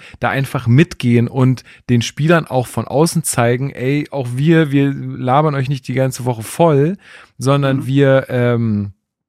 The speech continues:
Speaker 1: wir wollen, also wir zeigen euch das auch, dass wir von außen hier voll dabei sind. Wenn wir von euch fordern, dass ihr im, auf dem Platz voll da-, voll dabei seid, dann machen wir das hier von außen auch.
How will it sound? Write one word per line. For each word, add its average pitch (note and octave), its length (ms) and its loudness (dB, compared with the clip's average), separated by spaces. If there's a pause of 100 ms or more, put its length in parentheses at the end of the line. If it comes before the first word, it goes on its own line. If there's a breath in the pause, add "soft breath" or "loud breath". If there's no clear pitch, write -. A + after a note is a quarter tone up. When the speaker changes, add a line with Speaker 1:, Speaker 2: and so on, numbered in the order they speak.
(400)
Speaker 1:
wir A2+ 260 0
wollen, C3+ 280 2
also A#2+ 220 0
wir B2 120 2
zeigen D3 320 0
euch C3+ 120 -6
das C3+ 120 -6
auch, B2+ 120 -6
dass B2 180 -6
wir B2+ 140 0
von B2+ 160 -2
außen D#3 340 2
hier B2 200 4
voll B2+ 280 2
dabei G2+ 400 0
sind. F#2+ 360 -10
Wenn A#2 200 -4
wir B2+ 140 -2
von C3+ 160 -4
euch C3+ 180 0
fordern, C#3 380 2
dass B2 160 -4
ihr C3 360 -4
im, C3 160 -12
auf - 120 -12
dem A#2 80 -10
Platz C#3+ 240 -2
voll D#3 180 2
da-, - 280 0
voll C#3+ 180 -2
dabei C#3 260 4
seid, C3+ 200 0
dann B2 260 -2
machen B2+ 280 -2
wir B2+ 80 2
das B2+ 140 0
hier C3 140 -2
von A#2 160 -6
außen A2+ 260 -4
auch. - 380 -8